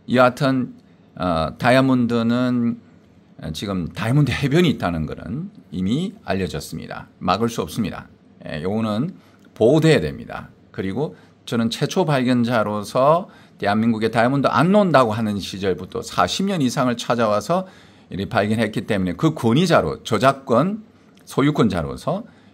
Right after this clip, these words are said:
여러분한테 그 데이터를 갖고 있기 때문에 그걸 함부로 여기서는 안 됩니다.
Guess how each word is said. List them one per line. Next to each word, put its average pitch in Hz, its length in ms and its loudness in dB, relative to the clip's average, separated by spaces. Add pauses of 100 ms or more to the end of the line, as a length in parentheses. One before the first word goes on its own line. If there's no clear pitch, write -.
여러분한테 110 500 0
그 95 140 -4
데이터를 160 480 4
갖고 123 260 -4
있기 87 200 -6
때문에 85 680 -4 (320)
그걸 120 240 0
함부로 170 880 0
여기서는 113 380 -2
안 80 60 -2
됩니다. - 340 -6